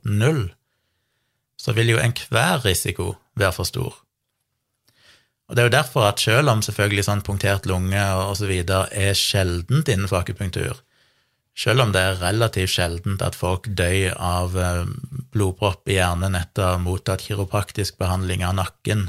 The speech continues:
som fører til at du får rifte i disse store blodårene i nakken, som fører til at det leverer seg blod, som da går opp i hjernen, og så dør du. Eh, det er en del dokumenterte tilfeller av det. Folk som har fått kiropraktisk behandling i nakkeområdet, og så dør de etterpå.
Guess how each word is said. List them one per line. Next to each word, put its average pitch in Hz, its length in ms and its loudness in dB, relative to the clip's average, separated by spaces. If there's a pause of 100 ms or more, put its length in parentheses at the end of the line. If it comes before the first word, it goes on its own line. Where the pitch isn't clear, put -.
som - 160 -6
fører 92 320 -4
til 95 80 -2
at 87 140 -6
du - 80 -8
får 92 180 -4
rifte - 480 -6
i 90 220 0 (760)
disse - 240 -2
store 98 320 0
blodårene 95 540 4
i - 20 0
nakken, 92 400 -2
som 92 140 -6
fører 87 180 -2
til 92 140 -2
at 90 100 -4
det 92 60 -2
leverer 92 320 0
seg 92 180 -2
blod, 92 300 0
som 95 100 -2
da 87 160 0
går 95 160 -2
opp 95 140 -2
i - 20 2
hjernen, 92 320 0
og 95 80 -4
så 101 80 -2
dør 92 300 2
du. 98 60 2 (1500)
Eh, 98 460 2 (520)
det 107 80 2
er 127 80 6
en 175 140 4
del 143 100 2
dokumenterte 123 480 0
tilfeller 107 540 0
av - 20 -2
det. 117 140 2 (260)
Folk 117 240 -4
som 110 80 0
har 104 80 0
fått 104 240 -2
kiropraktisk 101 560 -2
behandling 101 400 2
i 98 80 0
nakkeområdet, 104 640 2
og 95 80 -2
så 104 80 -6
dør 92 240 2
de 107 160 2
etterpå. 123 320 0